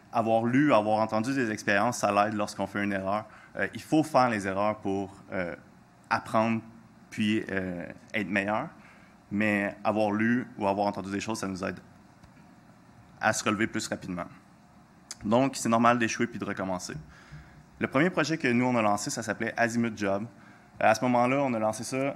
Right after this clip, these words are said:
lorsqu'on était au cégep, en fin deux mille onze.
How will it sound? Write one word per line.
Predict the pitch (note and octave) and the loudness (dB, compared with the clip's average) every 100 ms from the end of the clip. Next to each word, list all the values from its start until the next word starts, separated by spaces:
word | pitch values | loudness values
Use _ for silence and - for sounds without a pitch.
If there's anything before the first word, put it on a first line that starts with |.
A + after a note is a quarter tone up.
| G#2 | -6
lorsqu'on | A#2+ - A2+ | -6 -4 -6
était | A#2 | -4
au | B2+ | -6
cégep, | B2+ A#2 A2+ A#2+ - - - | -4 -4 -2 -4 -10 -20 -8
en | G#2 G#2 G2+ G2+ G2+ G2 A2 - - - - - - | -2 0 0 -2 -4 -10 -14 -20 -20 -20 -20 -18 2
fin | B2+ B2+ | 4 4
deux | B2 | 4
mille | A#2 G#2+ | 2 2
onze. | G#2+ A#2+ | 0 -6